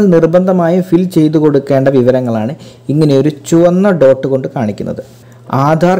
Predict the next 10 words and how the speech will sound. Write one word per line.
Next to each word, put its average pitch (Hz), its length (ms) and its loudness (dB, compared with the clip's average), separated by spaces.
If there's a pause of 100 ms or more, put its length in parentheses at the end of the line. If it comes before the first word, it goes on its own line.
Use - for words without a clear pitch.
card 170 280 0
ഉപയോഗിച്ചോ 127 440 0 (120)
അല്ലെങ്കിൽ 127 300 -2 (160)
നിങ്ങളുടെ 135 380 -2 (420)
മറ്റെന്തെങ്കിലും 151 600 -2 (120)
ഐ 127 120 2
ഡി 135 40 0 (100)
ഉപയോഗിച്ചോ 123 420 -2 (100)
register 120 400 -6
ചെയ്യാവുന്നതാണ്. 107 560 -6